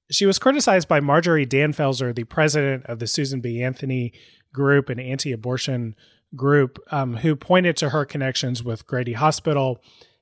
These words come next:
as, as a, as, as she described, as a facility that was a training ground for abortionists, she said. Uh, she also criticized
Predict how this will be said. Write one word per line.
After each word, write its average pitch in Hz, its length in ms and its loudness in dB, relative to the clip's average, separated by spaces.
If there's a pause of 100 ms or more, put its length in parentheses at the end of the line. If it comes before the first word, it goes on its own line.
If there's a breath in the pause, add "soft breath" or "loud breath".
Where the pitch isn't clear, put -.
(160)
as, 123 380 -2 (240)
as 143 200 -2
a, 117 140 -6 (300)
as, 135 320 -6 (360)
as 147 160 -4
she 180 220 2
described, 143 500 -2
as 123 160 -4
a 123 60 -6
facility 139 580 -4
that 113 160 -12
was 110 140 -12
a 110 60 -10
training 131 380 -4
ground 120 380 -8
for 101 200 -12
abortionists, 139 760 -2
she - 200 -6
said. 131 380 -2 (400 loud breath)
Uh, 127 180 0
she 120 540 -4 (380)
also 143 640 2 (320 soft breath)
criticized 131 920 0